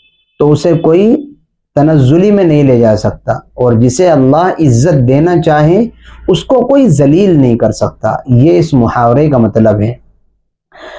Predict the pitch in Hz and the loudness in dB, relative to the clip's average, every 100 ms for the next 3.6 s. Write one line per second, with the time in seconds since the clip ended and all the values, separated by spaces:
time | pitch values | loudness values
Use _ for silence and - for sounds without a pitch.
0 | - - 170 170 151 147 165 180 214 196 | -20 -6 -4 0 -2 0 0 0 0 0
1 | 170 147 147 139 147 165 160 185 220 143 | 0 0 0 -2 0 0 0 0 -2 0
2 | 143 120 117 107 127 131 123 123 135 143 | 0 0 0 -2 0 2 2 2 2 2
3 | 151 170 - - 160 | 0 -2 -6 -4 -4